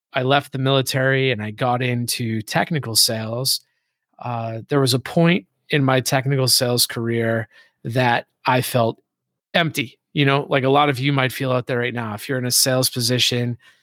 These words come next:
you've been in it for six months, six years, your entire career.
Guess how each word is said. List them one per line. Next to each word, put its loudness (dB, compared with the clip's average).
you've -8
been 0
in 0
it 2
for 2
six 2
months, 2
six 2
years, 2
your -6
entire 0
career. -4